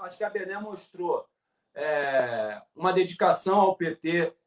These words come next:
e um amor ao povo carioca quando ela aceitou, mesmo com a idade que ela tem avançada, disputar uma eleição municipal em meio a uma pandemia. A Bené foi pra rua, eu acompanhei. Então, Benedita da Silva, muito obrigado pelo seu amor,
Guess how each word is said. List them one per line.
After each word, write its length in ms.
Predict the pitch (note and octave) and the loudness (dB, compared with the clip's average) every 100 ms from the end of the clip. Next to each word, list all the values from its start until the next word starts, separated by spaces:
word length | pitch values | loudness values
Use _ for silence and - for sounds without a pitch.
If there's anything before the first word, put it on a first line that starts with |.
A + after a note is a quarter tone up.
| _ _ - | _ _ -6
e 80 | D#3+ | 4
um 140 | F3+ | 8
amor 380 | F3+ - F#3+ G3+ | 8 8 10 10
ao 180 | D#3+ - | 8 4
povo 280 | F3 F3 | 0 -2
carioca 500 | - E3+ D#3 D#3 F3 | 2 2 4 4 2
quando 180 | F3+ F#3 | -2 0
ela 140 | F3+ F#3 | 2 2
aceitou, 540 | F3+ G3 F#3 D#3+ D#3+ | 2 -2 -2 -4 -6
mesmo 240 | F3+ A3 | -2 -2
com 100 | - | 6
a 80 | G#3 | 6
idade 340 | F#3 E3 F3 - | 6 8 8 6
que 80 | |
ela 160 | D#3+ D3+ | 2 0
tem 120 | D#3+ | -2
avançada, 800 | D3+ C#3 C3+ B2+ D3+ F#3+ - - - _ _ | -6 -6 -8 0 4 6 6 2 -8 _ _
disputar 540 | E3+ - G#3 - E3+ | -8 -2 0 6 8
uma 160 | F3 F3 | 10 8
eleição 380 | F3 E3 - E3 | 4 2 0 2
municipal 800 | E3 E3 D3 - C#3+ E3 E3 - _ | 2 0 -4 2 8 10 10 4 _
em 120 | E3 E3 | -4 4
meio 200 | F#3 G3+ | 8 10
a 60 | |
uma 100 | F3+ | 8
pandemia. 560 | F3 F#3 F3 C#3+ E3+ F#3 | 6 0 0 -2 2 2
A 60 | |
Bené 280 | F3+ F3 F3+ | 4 2 0
foi 300 | F#3 G3 A3+ | 0 6 6
pra 160 | G3+ F3 | 6 2
rua, 380 | B2 D3 F3 F3 | 2 0 2 2
eu 80 | E3+ | 2
acompanhei. 760 | E3+ F3+ F3 D#3 C#3+ E3+ F3 - _ | 0 -2 0 -4 -2 -4 -4 -8 _
Então, 140 | - G3 | -2 4
Benedita 440 | G3 G3 G3 F#3+ | 6 6 8 6
da 140 | F3 | 6
Silva, 440 | E3+ G3+ F#3+ C3+ - _ _ | 4 4 4 4 -4 _ _
muito 220 | G3 G#3+ | 2 6
obrigado 440 | G#3+ F#3+ F3+ F#3 F3+ | 8 8 8 8 8
pelo 200 | F3 E3 | 0 -2
seu 240 | - F#3 | 2 6
amor, 480 | E3+ D3 F3+ E3+ | 6 6 4 4